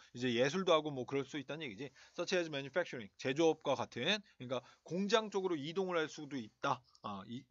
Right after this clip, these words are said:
그래서, 어, 일 차 산업에서 이 차 산업 되고 그리고 뭐 또 삼 차 산업 됐겠죠. 오백팔십 번. 자, he looked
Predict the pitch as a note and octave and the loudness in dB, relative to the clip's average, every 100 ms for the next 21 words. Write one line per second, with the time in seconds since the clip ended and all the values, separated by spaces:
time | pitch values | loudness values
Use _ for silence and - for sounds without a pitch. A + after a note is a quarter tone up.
0 | _ F#3 G3 A3 A3 - _ _ - A2 | _ 0 2 2 0 -4 _ _ -10 -6
1 | D3 F#3+ G#3+ G3 F#3+ E3+ D#3+ D3+ C3+ C#3 | -4 -2 -2 -2 -2 -2 -2 -4 -8 -4
2 | E3+ D#3 D3 B2+ C3 C3 B2 C#3+ D#3 A#2+ | -2 -2 -6 -6 -6 -6 -6 -8 -8 -10
3 | A#2+ F#3+ G3 G#3+ G3 C3 C3 B2+ D#3+ G#2 | -8 -8 -6 -6 -6 -8 -8 -6 -6 -8
4 | A#2+ _ _ _ _ _ _ _ _ _ | -14 _ _ _ _ _ _ _ _ _
5 | _ _ _ - - - - - C#3+ G3+ | _ _ _ -16 -12 -12 -12 -6 0 2
6 | G#3 A3+ A#3+ - F3+ C#3 F2+ - - - | 2 0 0 4 4 4 -2 -14 -10 -2
7 | C3+ - - C4 B3 D3+ D3+ B2+ F#3+ | 0 0 -2 0 2 4 4 4 0